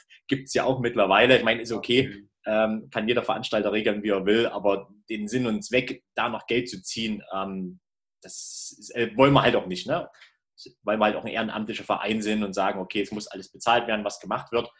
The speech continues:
Speaker 2: Mhm.
Speaker 1: Und die Helfer brauchen auch mal noch eine Dankeschön-Veranstaltung, aber es muss da auch nicht, ähm, Massenkohle verdient werden.
Speaker 2: Ja, und gerade, also gerade die Zuschauer, die, äh,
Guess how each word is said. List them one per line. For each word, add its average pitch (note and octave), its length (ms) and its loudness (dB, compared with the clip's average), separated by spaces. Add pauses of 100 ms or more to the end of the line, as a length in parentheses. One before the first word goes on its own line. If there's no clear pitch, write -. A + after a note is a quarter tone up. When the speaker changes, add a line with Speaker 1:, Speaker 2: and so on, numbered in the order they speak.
(240)
Speaker 2:
Mhm. G#2 180 -8
Speaker 1:
Und G#2 60 -10
die G2+ 120 -4
Helfer G#2 280 0
brauchen G#2 320 -2
auch A2 160 -8
mal G#2+ 120 0
noch G2 180 -4
eine G2+ 80 -8
Dankeschön-Veranstaltung, G#2+ 1120 -2
aber G2 200 -8
es F#2 100 -8
muss G#2 160 -12
da - 80 -6
auch - 100 -14
nicht, - 300 -12 (500)
ähm, F2+ 480 -8
Massenkohle G2+ 540 -4
verdient F2 400 -10
werden. D#2+ 240 -12 (300)
Speaker 2:
Ja, A2 240 -4
und A2 260 -6
gerade, A2+ 360 4
also A#2+ 200 2
gerade C3 300 6
die B2+ 140 -4
Zuschauer, C#3 600 2
die, A#2+ 340 -2
äh, A#2 440 2